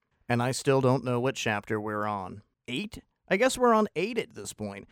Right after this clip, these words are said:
So we've been a number off the entire time. Man, I bet it's a pleasure listening to Death by D V D.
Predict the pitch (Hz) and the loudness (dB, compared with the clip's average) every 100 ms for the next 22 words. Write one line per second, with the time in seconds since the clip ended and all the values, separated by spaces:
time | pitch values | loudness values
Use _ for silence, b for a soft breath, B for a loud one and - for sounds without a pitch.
0 | _ - 269 294 233 233 196 180 180 151 | _ -4 0 2 4 6 6 4 4 4
1 | 156 156 139 131 120 131 127 123 113 120 | 4 2 -2 -4 -4 -2 -2 -2 -4 -4
2 | 117 101 110 _ _ - 131 147 160 143 | -2 -4 -8 _ _ -2 2 2 4 2
3 | 120 107 - 117 113 104 101 104 - 110 | 0 -6 -6 -4 -2 -4 -6 -10 -10 -10
4 | 101 110 104 101 - 107 104 104 101 104 | -8 -10 -8 -10 -6 -8 -6 -8 -8 -8
5 | 107 104 | -6 -8